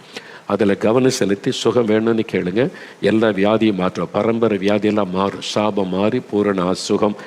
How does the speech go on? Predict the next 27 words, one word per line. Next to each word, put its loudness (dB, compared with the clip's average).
குடும்பத்துல 2
உண்டாகும். -2
மூன்றாவது, 2
அதாவது, 4
அதனால 2
தான் 2
சங்கீதம் 0
நூத்தி 0
இருபத்தி 2
ரெண்டு 2
ஏழுல 4
ஆண்டவர் 2
என்ன 0
சொல்றாரு? 0
"உங்களுடைய 0
வீட்டுக்குள்ளே, 0
அரண்மனைக்குள்ளே -2
சமாதானமும் 0
சுகமும் -2
உண்டாயிருக்கும்." -4
வீட்டுக்குள்ளே 2
சமாதானம் 2
இருக்கணும், 0
சுகம். -2
ரட்சிக்கப்பட்ட 0
சமாதானம் 0
வரும். 2